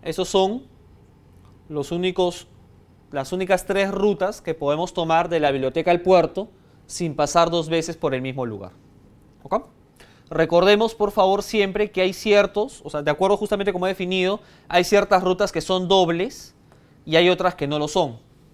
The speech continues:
¿no? Por ejemplo, yo no puedo ir del aeropuerto a la biblioteca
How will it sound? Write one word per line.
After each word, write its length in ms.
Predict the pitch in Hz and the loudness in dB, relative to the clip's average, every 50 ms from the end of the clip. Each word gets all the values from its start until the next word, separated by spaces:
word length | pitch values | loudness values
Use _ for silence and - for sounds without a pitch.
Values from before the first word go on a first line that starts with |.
| _ _ _ _ _ _ _ _ _ _ | _ _ _ _ _ _ _ _ _ _
¿no? 100 | 165 - - _ - - - _ _ _ _ | -20 -20 -20 _ -20 -20 -20 _ _ _ _
Por 140 | 156 156 156 | 0 2 2
ejemplo, 540 | 156 151 202 190 185 151 - - 98 104 127 143 | 4 4 4 4 4 2 -2 -6 -12 -14 -10 -4
yo 160 | 151 180 190 | -2 0 2
no 160 | 214 208 208 | 2 0 4
puedo 340 | 208 208 208 208 214 202 196 | 6 6 8 8 8 6 6
ir 340 | 208 208 208 220 240 285 - _ - _ _ _ _ | 4 4 2 0 -2 -4 -10 _ -20 _ _ _ _
del 200 | 156 151 151 151 | -2 0 2 2
aeropuerto 520 | 151 147 147 139 - 180 190 185 180 - 190 | 2 2 2 0 2 4 4 4 4 4 4
a 40 | |
la 100 | 185 180 | 4 4
biblioteca 520 | 170 156 139 135 135 - 160 143 143 - | 2 2 0 -2 0 2 0 0 0 -4